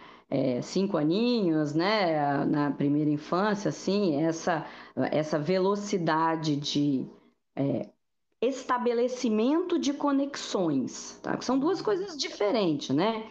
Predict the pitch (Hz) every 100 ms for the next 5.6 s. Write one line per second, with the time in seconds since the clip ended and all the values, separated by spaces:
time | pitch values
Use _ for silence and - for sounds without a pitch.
0 | - - - 247 262 254 240 - 190 170
1 | 160 156 - 147 - 220 240 202 - 139
2 | 143 139 147 147 139 - 160 208 175 -
3 | - - 180 151 139 147 143 196 208 208
4 | 202 220 - 226 202 185 208 240 226 196
5 | - 202 233 196 160